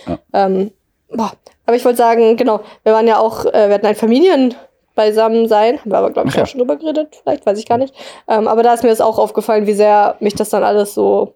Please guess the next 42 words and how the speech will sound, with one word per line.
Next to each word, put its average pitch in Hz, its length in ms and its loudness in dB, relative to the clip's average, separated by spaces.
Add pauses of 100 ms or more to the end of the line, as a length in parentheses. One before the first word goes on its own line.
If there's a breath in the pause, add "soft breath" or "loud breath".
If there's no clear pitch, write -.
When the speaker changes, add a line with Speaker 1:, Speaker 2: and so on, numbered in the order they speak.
Speaker 2:
dann 202 160 -2
schon 202 200 -2
Speaker 1:
Triggert. 98 400 -2 (520)
Speaker 2:
Ja, 202 440 0
triggert. 202 500 -2
Genau, 202 240 0
das 202 200 -2
war 214 180 0 (840 loud breath)
das 220 280 0
Wort, 202 320 0
weil, 202 380 4 (260 loud breath)
äh, 214 460 4 (420 soft breath)
unser 214 180 2
Vater 262 280 0
erzählt 240 480 2
irgendwie 226 360 2
sehr 220 260 0
gerne, 254 280 2
also 269 140 2
ihr 269 100 2
kennt 381 240 0
das, 311 100 -2
glaub 254 220 2
ich, 269 140 -2 (280 loud breath)
wenn 220 160 0
so 220 100 2
Familienmitglieder 233 800 2
und 202 120 0
vor - 100 -4
allem 202 160 2
dann 202 120 2
Eltern, 226 520 2
so 196 100 0
Väter, 196 560 0
weiß 208 160 -4
ich 208 100 -8
nicht, 190 200 -2
oder 185 160 0
auch 185 100 -4
Großväter 214 400 0
gerne 208 220 0
mal 196 280 2